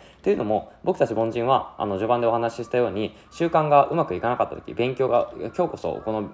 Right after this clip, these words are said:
勉強一時間やるぞっていうふうに思ってたりとか、筋トレ一時間やるぞ、ジム通うぞっていうふうに思ってて、それが挫折した時に、自分はなんて意志力のないゴミクソ人間なんだっていうふうに責めちゃいますよね。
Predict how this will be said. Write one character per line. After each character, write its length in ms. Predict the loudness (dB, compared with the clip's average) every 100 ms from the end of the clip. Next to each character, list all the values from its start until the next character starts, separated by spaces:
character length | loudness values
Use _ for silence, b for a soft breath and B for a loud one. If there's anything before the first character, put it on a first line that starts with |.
| -6
勉 200 | -4 -2
強 100 | -2
一 120 | -2
時 80 | -4
間 120 | -4
や 40 |
る 80 | -2
ぞ 100 | -4
っ 60 | -4
て 60 |
い 20 |
う 40 | -6
ふ 20 |
う 40 |
に 60 | -6
思 100 | -6
っ 40 |
て 100 | -4
た 80 | -4
り 60 | -4
と 100 | 0
か、 280 | 2 2 B B
筋 120 | -6 0
ト 80 |
レ 80 | 0
一 120 | 0
時 80 | -2
間 100 | -2
や 80 | -2
る 60 | 0
ぞ、 120 | 0
ジ 120 | 0
ム 100 | -2
通 80 | 2
う 180 | 2 2
ぞ 100 | 0
っ 20 |
て 100 | -2
い 40 |
う 20 |
ふ 40 | -4
う 20 |
に 80 | -4
思 100 | -6
っ 40 |
て 140 | -6 -2
て、 160 | 0
そ 120 | 0 0
れ 60 |
が 120 | 2
挫 260 | 0 -2 -6
折 100 | -8
し 60 | -4
た 120 | -2
時 160 | -2
に、 180 | -4 -6 B B
自 160 | -8 -4
分 200 | -2 0
は 240 | -2 -4 B
な 120 | -2
ん 60 | -2
て 100 | -2
意 80 | -6
志 120 | -2
力 200 | -2 -2
の 100 | -4
な 80 | -4
い 80 | -2
ゴ 80 |
ミ 120 | -4 -4
ク 60 |
ソ 120 | -4 -4
人 180 | -2
間 160 | -2 -4
な 120 | -4
ん 80 | -2
だ 80 | -2
っ 100 | -2
て 60 |
い 40 | -8
う 40 |
ふ 20 |
う 40 | -10
に 80 | -8
責 140 | -4
め 80 | -4
ち 100 | -4
ゃ 20 |
い 40 |
ま 120 | -8 -10
す 80 |
よ 80 | -8
ね。 160 | -8